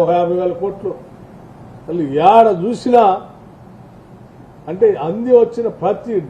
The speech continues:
డిపార్ట్‌మెంట్‌ని అప్పుల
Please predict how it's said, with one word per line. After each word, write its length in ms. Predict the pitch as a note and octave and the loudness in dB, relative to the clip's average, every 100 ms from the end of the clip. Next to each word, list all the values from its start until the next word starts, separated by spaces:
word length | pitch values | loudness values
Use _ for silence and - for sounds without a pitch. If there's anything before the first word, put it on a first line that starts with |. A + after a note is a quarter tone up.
| C#3+ | -6
డిపార్ట్‌మెంట్‌ని 760 | E3+ B3 A#3+ A#3+ A3 F#3+ E3 A#2 - - - - - - - - - - - - - - - - - - C#3+ | 4 6 6 2 -4 -4 -8 -12 -20 -20 -20 -20 -20 -20 -20 -20 -20 -20 -20 -20 -20 -20 -20 -20 -20 -12 -8
అప్పుల 280 | - - A#3 | -6 0 2